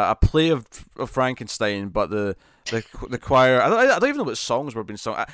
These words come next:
I think there was actual, like, Frankenstein songs. I don't know if the, if the school, <laughs> like, you know, the, the, wrote them, or if it was, like, an actual thing they, they took from somewhere. But there were songs, but so, someone would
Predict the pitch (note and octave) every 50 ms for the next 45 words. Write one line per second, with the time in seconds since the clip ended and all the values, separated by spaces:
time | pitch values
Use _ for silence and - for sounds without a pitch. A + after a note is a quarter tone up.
0 | - - D#3 D#3 - A3 A#3 A#3+ A3+ G#3+ F3 F3+ F3 - - - - D#3 C#3+ C3
1 | B2 A#2 A2+ G2+ - _ - - - - - - C#3 C3+ B2+ - B2+ A#2 - -
2 | B2 A#2 A2 G2+ - - B2 A#2 A#2 A2+ A2 G#2+ G2+ G2 F#2+ G2+ A#2 C3+ E3+ F3
3 | E3 D#3 - - C3+ C3+ A#2+ - - A3 - - - C3 - C3+ B2+ - - -
4 | - D3 C3+ D3 D#3 D#3+ D#3+ D#3+ D#3+ D#3 D#3 D#3 D3+ D3+ C#3+ C#3 A#2 - A#2+ B2
5 | A#2+ G#2+ - - _ - A#2+ A#2+ A#2+ A#2 A2+ A2+ A2+ G#2+ A2+ G#2+ D2 - - -
6 | B2 C#3+ C3+ - D3 D3 D3+ D3 C3 _ _ _ - - _ - B2 A#2+ A#2 A2+
7 | - - A2+ G#2+ A2+ G#2+ A2+ - A#2 A2+ A#2 A#2 - - - - - A#2 A#2 A2
8 | A2 G#2 _ - - A2+ - - C3 - - A2+ G#2+ - A2+ A2 G#2+ G#2+ A2 G#2
9 | G2 - - - - - - - - - - B2 A#2 - - _ _ _ _ _
10 | _ - _ _ _ _ - G#2 D3 D3 D3 D3 D3 - - F3+ F3 F3 D3 C#3+
11 | C3+ C3+ - E3 D3 C#3+ - E3+ D#3+ D#3+ D#3+ D#3 D3 C#3+